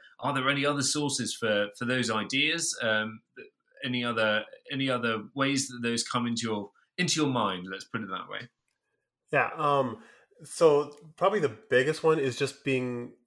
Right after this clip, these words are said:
Speaker 2: in the community and listening to the community and like, straight out asking, like, "Hey, what would you like to see in this thing?" Um, I've been working with, uh, T C O and their dev team for six-ish months now. And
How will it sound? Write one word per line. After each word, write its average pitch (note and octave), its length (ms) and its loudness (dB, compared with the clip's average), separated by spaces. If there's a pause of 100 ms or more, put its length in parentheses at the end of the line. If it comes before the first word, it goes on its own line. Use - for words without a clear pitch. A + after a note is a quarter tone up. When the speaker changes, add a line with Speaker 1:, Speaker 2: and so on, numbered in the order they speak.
(280)
Speaker 2:
in D#3 120 2
the D3+ 60 4
community B2 420 6
and A#2 100 4
listening A#2 320 2
to - 100 -12
the A2 80 -2
community G#2+ 520 -2
and G#2+ 520 -4 (440)
like, A2 180 -2
straight B2+ 220 6
out A#2+ 100 8
asking, A2+ 360 2
like, G#2 180 -2
"Hey, C3 340 6 (560)
what F#3+ 160 8
would D#3+ 120 2
you D#3+ 100 2
like A2+ 240 8
to A2+ 80 -4
see G#2+ 280 -6
in A2 160 -4
this G#2+ 200 -6
thing?" C3+ 300 -12 (560)
Um, A2 480 -4 (300)
I've B2 140 0
been B2 240 2
working A#2+ 340 0
with, A2+ 460 4
uh, A2+ 320 -6 (560)
T D3 140 0
C A#2+ 200 4
O G#2+ 300 4 (160)
and A2 380 -6
their A2+ 160 8
dev G#2+ 240 2
team A2 220 -4
for G#2+ 640 -2
six-ish - 840 -8
months A#3 360 -4
now. C4 280 -2 (560)
And A#2 520 4